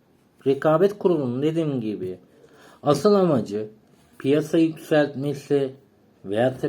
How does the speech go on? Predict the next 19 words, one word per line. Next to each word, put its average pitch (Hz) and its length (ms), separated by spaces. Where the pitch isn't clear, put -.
piyasaya 151 680
çıkmaz 156 500
bir 156 60
hale 151 380
getirmesi. 151 800
Tamam, 160 380
bu 143 140
da 180 100
etken. 123 560
Fakat 196 540
asıl 147 380
etken 147 560
konu 170 440
bu 175 140
sarı 160 500
sayfanın, 151 640
bu 139 220
malum 151 500
sitenin, 143 580